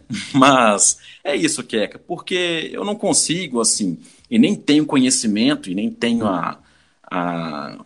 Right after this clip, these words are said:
o objetivo, né, de ter esse conhecimento pleno pra discutir a viabilidade financeira,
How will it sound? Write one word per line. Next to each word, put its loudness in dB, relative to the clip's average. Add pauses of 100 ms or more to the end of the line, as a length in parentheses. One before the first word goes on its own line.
o 0
objetivo, 2
né, 2
de -2
ter 2
esse 2
conhecimento 0
pleno 0
pra 2
discutir -2
a 2
viabilidade 2
financeira, 0